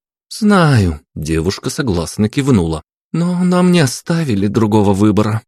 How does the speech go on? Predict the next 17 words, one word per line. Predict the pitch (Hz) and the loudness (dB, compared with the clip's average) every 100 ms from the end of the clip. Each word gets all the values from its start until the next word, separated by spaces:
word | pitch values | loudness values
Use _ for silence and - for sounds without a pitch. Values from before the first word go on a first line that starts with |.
| _ _ _ _ _ _ | _ _ _ _ _ _
"Так | 135 - | -10 -6
если | 95 85 - 92 | -2 -2 0 -2
вас | 90 - | -2 -4
принудили, | - 156 156 90 82 76 _ _ | -2 2 2 2 -2 -4 _ _
зачем | 80 80 78 - 147 117 | -8 -8 -8 -4 -2 -2
тогда | 80 80 | -4 -4
это | 78 - 78 | -6 -8 -12
все?" | - 98 76 _ _ _ _ _ _ - | -4 -4 -4 _ _ _ _ _ _ -8
Элен | 80 82 104 | -4 -2 -2
как | 107 90 85 | -2 -4 -2
будто | 101 120 - 107 | -4 -4 -4 -4
сжалась, | 90 - 92 87 110 92 80 - - | -4 -10 -4 0 0 -2 -6 -12 -14
став | - - 95 117 | -16 -4 -4 -4
еще | - 120 - 131 | -4 -4 -2 -4
чуть | - 135 - - | -2 -6 -6 0
ниже | 127 131 120 139 | 2 2 2 2
ростом. | 131 131 87 - - 73 65 | 2 0 0 -4 -8 -10 -10